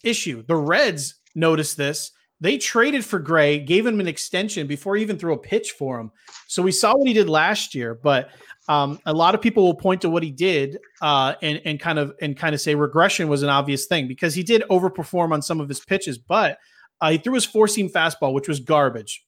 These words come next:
Pretty much every four-seam fastball on the Reds is garbage, um,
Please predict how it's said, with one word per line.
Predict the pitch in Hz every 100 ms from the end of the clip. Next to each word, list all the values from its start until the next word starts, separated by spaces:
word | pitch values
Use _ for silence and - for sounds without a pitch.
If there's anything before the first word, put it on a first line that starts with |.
| - -
Pretty | 294 381
much | 262 -
every | 190 196
four-seam | 196 180 175 151
fastball | 160 156 - 143 143 - _ -
on | 165 202
the | 190
Reds | 160 165 139
is | 156 156
garbage, | 131 113 110 107 -
um, | 151 139 131 135